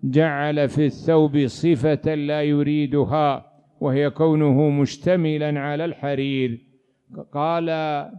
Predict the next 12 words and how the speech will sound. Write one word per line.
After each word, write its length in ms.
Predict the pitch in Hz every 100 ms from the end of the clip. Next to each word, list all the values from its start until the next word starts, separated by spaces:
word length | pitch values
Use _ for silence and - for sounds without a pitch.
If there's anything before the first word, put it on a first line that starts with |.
| - _ _ _ -
أبو 360 | 156 147 151
عمر: 600 | 143 160 151 147 170 175 -
"فأتيت 680 | - 180 170 151 180 165 -
أسماء"، 800 | 156 151 127 - 143 151 135 135
يعني 520 | 135 127 135 156 165
بنت 340 | 131 151 135
أبي 420 | 156 143 143 147
بكر، 480 | 143 156 160 160 147
وكان 720 | 127 123 - 165 143 143 175
مولى 500 | 160 151 156 165 151
لها، 600 | 139 131 131 113 143 123 - _ _ _
وللمرأة 1040 | 156 151 196 160 147 143 139 - 160 185 190